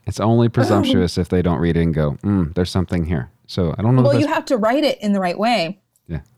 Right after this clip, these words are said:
Speaker 2: It's not just that I have a picture of Papyrus sixty-six. I had to make a good argument. But I, I, I found out later that my peer reviewer was Eldon Epp, who is one of the world's most eminent text critics, which was, I was, like, shocked. I, like, <laughs> like, my, my jaw hit the floor when I found that out. But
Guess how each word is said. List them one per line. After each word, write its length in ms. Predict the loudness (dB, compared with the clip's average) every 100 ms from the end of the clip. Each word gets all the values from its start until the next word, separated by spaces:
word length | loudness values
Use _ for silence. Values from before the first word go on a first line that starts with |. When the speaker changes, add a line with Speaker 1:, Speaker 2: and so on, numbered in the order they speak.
| -8
Speaker 2:
It's 100 | -4
not 180 | -2 -2
just 140 | -2
that 100 | -2
I 40 | -2
have 160 | 0
a 60 | -4
picture 260 | -4 -4 -4
of 80 |
Papyrus 420 | -4 -6 -2 -2 -4
sixty-six. 460 | -12 -12 -8 -6
I 60 | -6
had 120 | -6
to 80 | -8
make 160 | -8
a 60 | -8
good 120 | -6
argument. 440 | -4 -6 -8 -10 -14 _ -8
But 180 | -6 -4
I, 220 | -4 -4 -2
I, 160 | -4 -4
I 60 | -4
found 180 | -4 -2
out 60 |
later 180 | -2 -2
that 120 | -4
my 280 | -6 -6 -8 -12 _ _ _
peer 120 | -4
reviewer 300 | -4 -4 -4
was 220 | -4 -6 _ -6
Eldon 300 | -6 -6 -8
Epp, 220 | -8 -10 -14 -8
who 120 | -2
is 300 | -2 -4 -14 _ _ _ _ _ _ _ -10
one 160 | -6
of 60 | -4
the 40 |
world's 220 | -2 -4
most 220 | -4 -6 -6
eminent 320 | -6 -8 -8
text 240 | -10 -12
critics, 400 | -10 -10 -10 -16 _ _ _
which 100 | -16
was, 300 | -14 -12 -14 -16 _ _ _ -4
I 100 | -2
was, 80 | 0
like, 100 | -2
shocked. 300 | -4 -6 -4
I, 140 | 0
like, 220 | 2 0 -4 _ _
<laughs> 200 | _ -2
like, 340 | 0 2 0
my, 140 | 0 0
my 120 | 2
jaw 160 | 0 0
hit 160 | 0
the 60 | -2
floor 180 | 0 0
when 120 | 0
I 40 | -2
found 240 | -4 -6
that 80 | -4
out. 160 | -4
But 160 | -4 -4